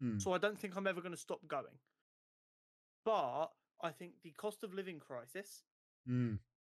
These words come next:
Speaker 2: meaning people can't go to the cinema as much, which is obviously a very different thing, as well as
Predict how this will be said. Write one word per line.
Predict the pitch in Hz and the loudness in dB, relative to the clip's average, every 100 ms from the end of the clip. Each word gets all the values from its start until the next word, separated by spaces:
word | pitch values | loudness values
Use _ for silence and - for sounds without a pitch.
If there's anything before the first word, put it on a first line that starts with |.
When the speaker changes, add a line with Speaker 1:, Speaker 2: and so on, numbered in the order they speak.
| _ _ | _ _
Speaker 2:
meaning | 190 185 180 170 | -4 -2 -2 -4
people | - _ - | -10 _ -8
can't | 170 143 | -6 -6
go | 139 | -12
to | - | -18
the | |
cinema | 131 139 123 117 | -12 -8 -6 -6
as | 113 | -2
much, | 139 143 - | -2 -2 -4
which | 185 | -8
is | 196 | -2
obviously | 202 220 | 0 4
a | 196 | 6
very | 202 185 | 6 4
different | 180 - 151 127 | -2 -6 -10 -10
thing, | 113 113 175 - _ _ _ _ _ _ _ 196 | -10 -10 -10 -14 _ _ _ _ _ _ _ 2
as | 190 160 | 4 2
well | 160 160 190 190 | 0 4 6 6
as | 175 131 135 160 - | 6 2 0 -4 -8